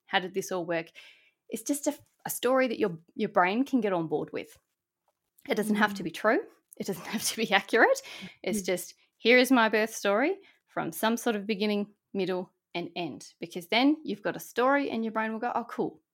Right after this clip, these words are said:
Speaker 1: right, finished." It's not gonna get rid of it. It's not gonna fix it,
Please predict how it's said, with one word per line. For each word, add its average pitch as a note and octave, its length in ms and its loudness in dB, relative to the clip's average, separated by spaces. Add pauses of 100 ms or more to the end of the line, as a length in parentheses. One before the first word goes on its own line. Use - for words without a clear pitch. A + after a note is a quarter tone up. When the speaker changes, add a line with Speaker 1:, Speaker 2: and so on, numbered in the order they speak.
(160)
Speaker 1:
right, - 420 -2 (460)
finished." - 540 -2 (560)
It's - 140 -10
not D#3 140 -4
gonna E3+ 160 -4
get D#3+ 160 -6
rid E3+ 160 -4
of G3+ 80 -6
it. A4+ 400 -4
It's - 180 -12
not D#3+ 140 -4
gonna D#3 160 -4
fix - 400 -8
it, - 180 -8